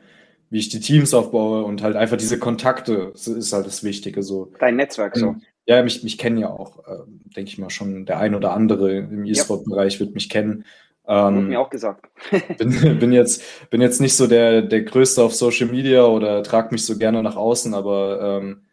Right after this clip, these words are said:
Speaker 1: mit mir kann man eigentlich immer über, über Gott und die Welt reden, vor allem was E-Sport angeht, auch was, was Teams angeht, was Spieler angeht, et cetera. So, ich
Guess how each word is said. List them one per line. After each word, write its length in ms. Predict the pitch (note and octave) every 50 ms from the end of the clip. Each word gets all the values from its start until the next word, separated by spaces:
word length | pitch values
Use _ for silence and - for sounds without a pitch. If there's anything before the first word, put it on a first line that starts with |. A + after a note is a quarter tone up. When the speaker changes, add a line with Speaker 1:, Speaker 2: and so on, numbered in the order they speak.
| _ _ _ _ _ _ _ _ _
Speaker 1:
mit 180 | - G#2 G2+
mir 140 | G2+ G#2 G#2
kann 160 | G#2 - G2
man 160 | G#2 G#2 G#2 G2+
eigentlich 380 | - - G2+ G#2 G#2 G#2 -
immer 220 | A#2 A2+ A2 G#2+ G#2
über, 400 | G2+ G2+ G2+ G2+ G2 G2+ G2+ G2
über 220 | - G2+ G2 G2 - _ _
Gott 200 | - A2 G#2+ -
und 80 | G#2 -
die 140 | - - G#3
Welt 260 | - G#2 G3+ - -
reden, 220 | G#3 G3+ G2+ G2+
vor 120 | - - G#2
allem 120 | G#2 G2+
was 140 | G2 - -
E-Sport 300 | A2 A2 - - G#2+ -
angeht, 400 | - G2+ G2+ G2 G#2 G2+ G2+ -
auch 200 | G2 G2 - -
was, 240 | G2 - - - G2
was 160 | G2 - -
Teams 280 | - A#2+ A#2 A2 G#2+
angeht, 300 | A2 G#2 G2+ G2+ G#2 G2
was 80 | G2 F#2+
Spieler 300 | - - A2 G#2+ G#2+ G2+
angeht, 520 | G2+ G2+ G2 G2+ G2+ G2 G2+ - - - -
et 160 | - A2+ A2 - G2 -
cetera. 260 | - - G2+ G2+ G2+
So, 140 | F#2+ G2 G2
ich 320 | F#2+ - - - - _